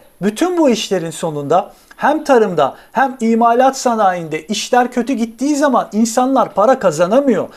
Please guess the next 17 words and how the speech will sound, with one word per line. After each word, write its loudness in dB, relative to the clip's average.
Çünkü -2
firmalar 0
satış -4
yapamıyor. -2
Durgunluğa 2
girmiş -4
durumdayız. -8
Yani 2
üretilen 0
ürünler 2
hem 0
tarımda 2
hem -2
sanayide 0
pahalı 2
olduğu 4
için -2